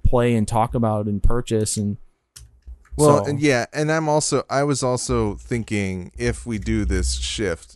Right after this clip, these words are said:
Speaker 2: I think it would behoove us to flesh out the show notes a little more.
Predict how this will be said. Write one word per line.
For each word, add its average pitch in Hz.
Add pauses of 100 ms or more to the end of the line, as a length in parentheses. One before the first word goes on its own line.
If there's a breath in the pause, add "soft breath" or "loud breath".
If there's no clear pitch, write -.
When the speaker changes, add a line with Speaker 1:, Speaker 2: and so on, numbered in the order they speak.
Speaker 2:
I 92
think 92
it 76
would 92
behoove 98
us 87
to 85
flesh -
out 85
the -
show 85
notes 76
a 87
little 82
more. 87